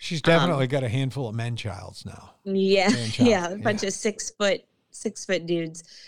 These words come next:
Speaker 2: Um, but yeah, it was, so it was a, a ton of unpacking, you know, repacking of barrels, organizing, all of that kind of thing that was going on. And then we had a wedding. We got to attend a, um, in Cameroon, and I'm sure it's the same way throughout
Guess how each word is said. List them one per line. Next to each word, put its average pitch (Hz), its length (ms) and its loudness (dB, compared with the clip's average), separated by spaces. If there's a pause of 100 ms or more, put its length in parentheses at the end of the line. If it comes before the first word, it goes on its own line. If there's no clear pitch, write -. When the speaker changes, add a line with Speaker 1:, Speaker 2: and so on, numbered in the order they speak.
(220)
Speaker 2:
Um, 175 500 0 (380)
but 220 120 2
yeah, 214 220 2
it 151 100 0
was, 190 180 -2
so 226 260 -2
it 208 120 0
was 226 180 0
a, 202 100 -4 (100)
a 196 100 -2
ton 220 240 -8
of 196 140 -6
unpacking, 185 720 -6 (100)
you 185 200 -6
know, 165 180 -4
repacking 202 680 -6
of 175 160 -12
barrels, 165 600 0 (100)
organizing, 170 840 -4
all 185 180 -4
of 180 120 -2
that 165 240 -2
kind 180 240 -4
of 165 100 -2
thing 165 220 -4
that 156 100 -8
was 175 140 -8
going 160 340 -4
on. 151 320 -6 (520)
And 175 280 0
then 170 220 2
we 175 80 0
had 175 180 -2
a 165 60 4
wedding. 160 440 0
We 180 120 -4
got 165 220 -2
to - 120 -4
attend 170 420 -2
a, 156 280 0 (580)
um, 160 500 -4 (920)
in 185 180 -2
Cameroon, 185 560 0
and 170 140 -2
I'm 165 100 -4
sure 175 160 0
it's 170 140 -6
the 175 80 -4
same 170 240 -4
way 160 160 0
throughout 160 340 0